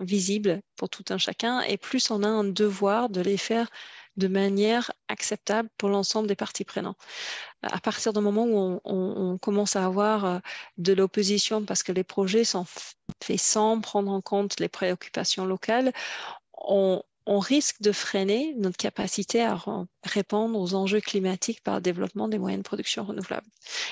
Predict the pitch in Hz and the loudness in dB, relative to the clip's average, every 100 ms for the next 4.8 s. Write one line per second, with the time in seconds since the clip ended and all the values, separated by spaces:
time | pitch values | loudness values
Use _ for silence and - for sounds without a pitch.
0 | - 180 - - 220 240 - 180 190 - | -4 -2 0 2 0 0 -2 -4 -2 0
1 | 202 220 196 196 196 - - 202 196 240 | 0 2 2 0 -2 -4 -2 -2 0 0
2 | - 208 190 190 196 - 233 - - 196 | 2 0 0 0 0 0 0 0 -2 -2
3 | - - 240 233 208 196 - 190 190 208 | -4 -4 0 0 0 -2 -2 -4 -2 -2
4 | 220 220 196 - - 226 - - | -2 -2 -4 -4 -2 0 2 0